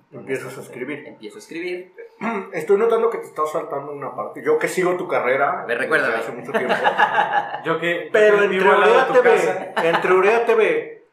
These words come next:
Speaker 2: y cuando ya escribes en la actualidad y, y, y dijeras tú quieres crear la atmósfera,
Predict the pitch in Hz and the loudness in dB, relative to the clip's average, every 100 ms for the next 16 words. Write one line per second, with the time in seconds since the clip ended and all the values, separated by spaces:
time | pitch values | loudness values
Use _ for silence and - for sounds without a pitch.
0 | _ _ _ _ _ _ _ _ _ 185 | _ _ _ _ _ _ _ _ _ -10
1 | 180 175 170 156 151 156 175 185 180 - | -8 -4 0 0 0 2 4 4 2 -6
2 | - 170 170 175 - 143 135 - 147 131 | -12 -10 -6 -4 -2 0 -2 -2 -2 -2
3 | 127 120 123 123 113 117 120 117 110 107 | -2 -2 -4 -6 -14 -12 -10 -10 -12 -16
4 | 107 98 _ _ _ - 127 123 135 135 | -18 -20 _ _ _ -16 -8 -4 -4 -6
5 | 135 123 - 131 135 135 156 151 151 120 | -6 -6 -4 -6 -4 -4 -4 -4 -2 -2
6 | 120 | -2